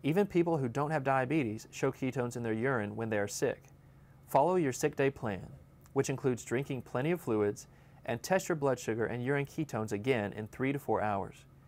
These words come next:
Give insulin correction doses if your blood sugar is high. Moderate or large, darker purple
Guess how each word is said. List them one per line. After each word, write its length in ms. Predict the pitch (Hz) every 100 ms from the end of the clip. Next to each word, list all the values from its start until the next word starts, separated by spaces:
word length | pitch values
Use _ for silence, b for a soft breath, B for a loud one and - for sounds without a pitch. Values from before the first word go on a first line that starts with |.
| B B B -
Give 220 | 143 165
insulin 420 | 160 165 170 175
correction 460 | 175 151 120 - 143
doses 500 | 110 92 92 - - 135
if 140 | 131
your 100 | 117 -
blood 180 | 117 127
sugar 360 | - 110 107 -
is 160 | 113 113
high. 400 | - 110 - - - - - - - - - b b b b b -
Moderate 440 | 107 117 151 156
or 100 | 123
large, 480 | 113 104 92 90 - - - - - -
darker 340 | 110 139 160
purple 520 | - 117 - 101 104